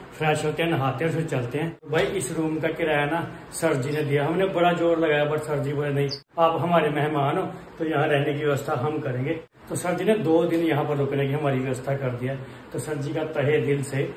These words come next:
धन्यवाद। हमने बड़ी कोशिश की कि किराया हम देंगे, but सर जी नहीं माने। तो ठीक है, सर जी का बहुत बहुत धन्यवाद। सर जी अभी ना नीचे बैठे हैं, वो बोले, "हम बाहर रुके हैं, आप जल्दी से रेडी होके आओ।" हमने बोला, "ऊपर आ जाओ, रूम में बैठ जाना।"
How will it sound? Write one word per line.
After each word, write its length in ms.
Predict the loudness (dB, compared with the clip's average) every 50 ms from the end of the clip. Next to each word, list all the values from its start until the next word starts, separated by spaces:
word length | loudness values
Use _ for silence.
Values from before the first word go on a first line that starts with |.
| -12 -16 -14 -6 -2
धन्यवाद। 640 | 2 2 2 2 2 2 2 4 4 4 4 4 2 -2 -4
हमने 200 | -2 0 0 0 2
बड़ी 240 | 2 4 4 4
कोशिश 260 | 2 0 -2 -2 -4 -6
की 180 | -6 -4 -6 -6 -8 -10 -16 -18 -8 -4
कि 120 | -2 -2
किराया 300 | 0 0 2 2 4 4 2
हम 220 | 2 2 0 0
देंगे, 240 | 0 0 0 -2 -2
but 160 | -2 -4 -4
सर 220 | -4 -4 -4 -4 -2
जी 140 | -2 -2
नहीं 220 | -2 0 0 -2 -2
माने। 280 | -2 -2 -4 -6 -6 -8 -10 -12 -16 -20 -20 -20 -18 -12
तो 200 | -8 -6 -6 -6
ठीक 180 | -6 -6 -4 -2
है, 100 | -2 -2
सर 160 | -2 -2 -4
जी 80 | -2 -2
का 100 | -2 0
बहुत 200 | 0 0 0 0
बहुत 180 | -2 -2 -2
धन्यवाद। 360 | 0 0 2 0 0 -2 -4 -8 _ -10 -4
सर 140 | -2 -2 -2
जी 120 | 0 0 0
अभी 140 | 0 0
ना 180 | 0 -2 -2 -4 -6 -12 -16 -18 -18 -10 -6 -4
नीचे 280 | -2 -2 -2 -2 0 0
बैठे 300 | 2 0 0 -2 -4 -6
हैं, 140 | -6 -8 -10 -16 _ _ -14 -4 -2
वो 60 | 0
बोले, 280 | 2 4 6 6 6 4
"हम 200 | 2 2 2 2
बाहर 260 | 2 2 4 2 0
रुके 200 | -2 -2 0 0
हैं, 220 | 0 0 -2 -4 -10 -14 -16 -2 0
आप 160 | 0 0 2 2
जल्दी 260 | 0 0 0 -2 -2
से 100 | -2 -2
रेडी 240 | 0 0 0 0 -2
होके 180 | -2 0 0
आओ।" 160 | 0 0 -2 -4 -8 -12 -10 -4 -2
हमने 200 | 0 2 2 4
बोला, 220 | 4 4 6 6
"ऊपर 280 | 6 4 4 4 4 4
आ 120 | 4 4
जाओ, 120 | 2 2
रूम 160 | 0 0 2 2
में 120 | 2 2
बैठ 180 | 2 2 2 2
जाना।" 280 | 2 0 0 -2 -4